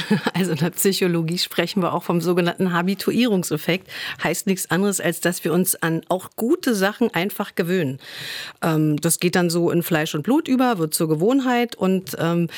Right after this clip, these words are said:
erzeugt dann eben nicht mehr diesen Dopaminkick, den wir immer dann verspüren, wenn was Neues passiert. Und auch da kann Neugier, ähm, ein gutes Gegenmittel sein,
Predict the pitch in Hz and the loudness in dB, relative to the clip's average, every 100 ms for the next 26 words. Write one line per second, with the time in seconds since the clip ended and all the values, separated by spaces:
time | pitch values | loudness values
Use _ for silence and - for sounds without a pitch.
0 | - - - - 180 - 196 220 196 190 | -14 -14 -6 -4 -2 0 0 2 2 4
1 | 190 214 294 277 202 185 185 175 170 180 | 2 2 2 2 2 0 0 0 2 4
2 | 190 269 294 - 170 - - 175 180 180 | 4 4 2 0 0 -2 -2 0 2 2
3 | 185 170 175 - 214 - 202 196 190 185 | 2 2 0 -2 -4 -2 0 2 2 0
4 | 180 185 185 180 147 - 143 - 151 151 | 0 2 2 2 -2 -6 -6 -2 0 0
5 | - - - - 175 175 175 - - 147 | -4 -14 -14 -12 -4 -2 -4 -4 -2 0
6 | 285 - 226 196 160 214 262 262 254 240 | 0 0 0 2 2 0 2 2 2 0
7 | - 208 220 214 214 233 - 214 285 349 | 0 0 0 0 -2 -2 -2 -2 2 2
8 | 196 160 151 160 151 | 2 0 0 2 0